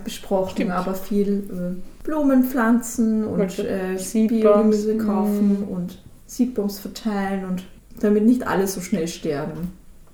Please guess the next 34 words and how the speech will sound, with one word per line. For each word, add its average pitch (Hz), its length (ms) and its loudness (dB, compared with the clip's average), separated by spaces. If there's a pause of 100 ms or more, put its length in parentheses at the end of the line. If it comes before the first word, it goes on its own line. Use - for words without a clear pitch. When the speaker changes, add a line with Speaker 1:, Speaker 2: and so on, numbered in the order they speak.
(680)
Speaker 1:
Essen 208 320 2
ist 226 100 2
irgendwie 214 240 0
schon 180 340 -4
geil. 185 320 -4
Ich - 120 -8
würde 202 160 -4
auch - 100 -8
gerne 196 200 -4
in - 60 -4
Zukunft - 460 -8
nicht - 200 -12
drauf - 140 -12
verzichten - 600 -10
wollen, 202 280 -6
weil 202 100 -6 (800)
es - 140 -18
keine 196 200 -2
Insekten 196 400 -6
mehr 190 100 -4
gibt, - 260 -10
die 190 40 -2
irgendwas 180 360 -4
bestäuben. - 520 -4
Speaker 2:
Hat 226 220 4
auch 233 180 2
Sarah 208 400 0
Wiener 285 220 0
gesagt, 202 460 -2
das - 80 -20
passt - 280 -6
zu 214 80 -8
den 214 140 -4
Öko- 208 340 -6